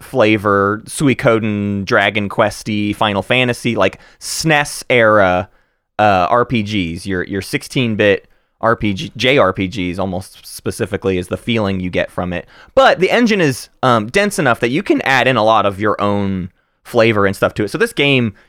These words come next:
you know, isn't just, like, completely rudimentary using J R P G mechanics. In fact, in many ways, it's ignoring <laughs> a lot of the J R P G mechanic stuff. But it is, you know, that top-down perspective, wander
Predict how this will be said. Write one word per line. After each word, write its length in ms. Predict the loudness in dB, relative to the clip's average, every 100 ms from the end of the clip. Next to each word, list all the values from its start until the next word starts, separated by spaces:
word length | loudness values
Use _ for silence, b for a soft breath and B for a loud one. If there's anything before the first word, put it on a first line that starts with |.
| -4
you 80 |
know, 140 | -2 0
isn't 280 | 0 0 -4
just, 280 | 0 -2 0
like, 320 | 0 0 -4 _ _ _ -6
completely 540 | -6 0 0 2 2
rudimentary 840 | 2 2 2 0 0 0 -2 -4 -8 _ _ _
using 760 | 0 0 2 0 0 -2 -4 -10
J 140 | -2 2
R 140 | 2
P 100 | 0
G 300 | -4 -2 -2
mechanics. 400 | -4 -4 -2 -2
In 60 | -2
fact, 220 | -2 -2
in 60 | -4
many 160 | -4
ways, 140 | -4 -6
it's 180 | -8 -12
ignoring 520 | -10 -4 -2 0 0
<laughs> 0 |
a 140 | -2 0
lot 180 | 2 2
of 80 | 0
the 100 | -2
J 180 | 2
R 140 | 2 2
P 160 | 0 -4
G 300 | -4 -4 -4
mechanic 400 | -6 -2 -2 -4
stuff. 260 | -2 -2 -2 B B B 0
But 160 | 4
it 100 | 4
is, 160 | 4 2
you 80 | 2
know, 100 | 2
that 160 | 2
top-down 420 | 2 2 2 0
perspective, 640 | 0 0 2 0 4 2 4
wander 340 | 4 4 4